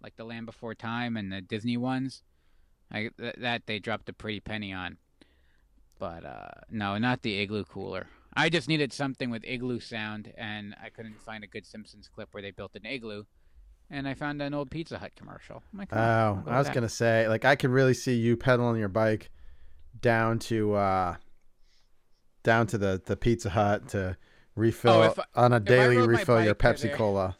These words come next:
Speaker 1: <laughs> if I rode my bike to there, I wouldn't be with us today to
Speaker 2: That's
Speaker 1: do this
Speaker 2: probably
Speaker 1: show.
Speaker 2: true. Across from
Speaker 1: <laughs>
Speaker 2: MacArthur Road.
Speaker 1: Yeah. Um, but no, yeah, I, I would, uh, I did ha-, have a cooler just like that.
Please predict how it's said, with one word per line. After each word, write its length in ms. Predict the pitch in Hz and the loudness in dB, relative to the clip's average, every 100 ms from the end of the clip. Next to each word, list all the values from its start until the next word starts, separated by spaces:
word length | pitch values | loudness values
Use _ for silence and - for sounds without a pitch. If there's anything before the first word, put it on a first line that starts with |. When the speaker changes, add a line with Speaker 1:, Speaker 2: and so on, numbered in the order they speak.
| - - _ _ | -14 -20 _ _
Speaker 1:
<laughs> 460 | _ _ _ _ _ | _ _ _ _ _
if 160 | 143 175 | -10 -8
I 100 | 170 | -6
rode 200 | 180 170 | -6 -6
my 100 | 151 | -8
bike 240 | 147 143 | -10 -12
to 60 | 139 | -12
there, 180 | 127 117 | -12 -12
I 80 | 117 | -12
wouldn't 260 | 110 101 | -16 -18
be 80 | 113 | -18
with 200 | 101 98 | -18 -20
us 180 | 90 - | -20 -20
today 140 | 98 90 | -20 -18
to 60 | - | -6
Speaker 2:
That's 40 | 92 | -6
Speaker 1:
do 40 | |
this 80 | 85 | -2
Speaker 2:
probably 320 | 135 101 90 | 0 0 0
Speaker 1:
show. 80 | 87 | -6
Speaker 2:
true. 180 | 90 87 | -4 0
Across 320 | - 101 101 | 4 4 2
from 80 | 104 | 2
Speaker 1:
<laughs> 20 | |
Speaker 2:
MacArthur 420 | 101 98 92 92 | 2 2 0 -2
Road. 220 | 92 98 95 - - - | -2 -4 -4 -6 -6 -8
Speaker 1:
Yeah. 280 | 120 104 95 - - - - - - - | -6 0 2 10 8 10 8 8 2 0
Um, 680 | 131 131 123 120 117 113 - - - - - - - 151 | 0 0 -2 -6 -8 -12 -14 -16 -16 -16 -16 -16 -12 -8
but 100 | 147 | -6
no, 120 | 156 | -6
yeah, 180 | 135 127 101 | -6 -8 -8
I, 400 | 127 127 120 160 | -8 -10 -10 -12
I 40 | |
would, 180 | 175 175 | -12 -14
uh, 180 | 170 - - - | -14 -16 -20 -6
I 140 | 170 | -4
did 200 | 190 269 | -2 -4
ha-, 100 | 247 - - | -6 -8 -10
have 100 | 240 | -10
a 40 | 190 | -8
cooler 380 | - 220 190 143 | -8 -6 -6 -8
just 240 | 147 - | -10 -12
like 240 | 175 262 - | -10 -10 -12
that. 280 | 95 92 | -18 -18